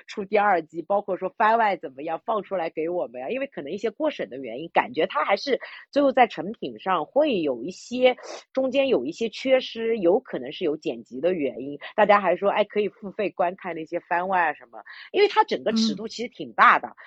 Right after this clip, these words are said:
Speaker 1: 它是跟，它是，而且它是一个原创的。你看前面两个都是有I P的，人世间是有，
Speaker 2: 对。
Speaker 1: 有，有，有报，呃，严肃文学的，那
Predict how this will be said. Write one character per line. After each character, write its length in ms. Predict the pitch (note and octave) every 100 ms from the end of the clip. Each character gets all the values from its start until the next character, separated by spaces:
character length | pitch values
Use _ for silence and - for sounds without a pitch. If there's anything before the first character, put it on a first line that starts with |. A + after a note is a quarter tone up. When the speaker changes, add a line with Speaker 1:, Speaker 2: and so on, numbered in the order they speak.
| -
Speaker 1:
它 120 | - G#4
是 140 | E4
跟， 260 | D#4+ E4+ F4+
它 160 | - G#4+
是， 120 | -
而 100 | -
且 80 | D#4
它 140 | - F4+
是 100 | A#3+
一 40 |
个 80 | F#3+
原 240 | C#3 B2
创 320 | - C4+ G#3
的。 80 | D#3
你 100 | C#3+
看 160 | A3 A3
前 220 | - D#3
面 120 | C4
两 160 | A#3 A#2+
个 120 | C3+
都 100 | G#3
是 80 | G3+
有 80 | B2
I 220 | A#2 D#3+
P 260 | - E3+
的， 160 | D3+ A#2 - -
人 160 | E3 G3+
世 160 | G#3+
间 140 | G#3+ A#3
是 100 | G#3+
有， 160 | D3+
Speaker 2:
对。 120 | - _ -
Speaker 1:
有， 160 | E3 D3+
有， 300 | C#3 C3 B2
有 200 | C3+ A#2
报， 240 | - A3+ -
呃， 100 | D3+
严 220 | C3+ F3
肃 160 | G#3+
文 160 | C3+ D#3+
学 240 | - G#2+
的， 180 | C3 B2+ - - -
那 320 | A3+ G3+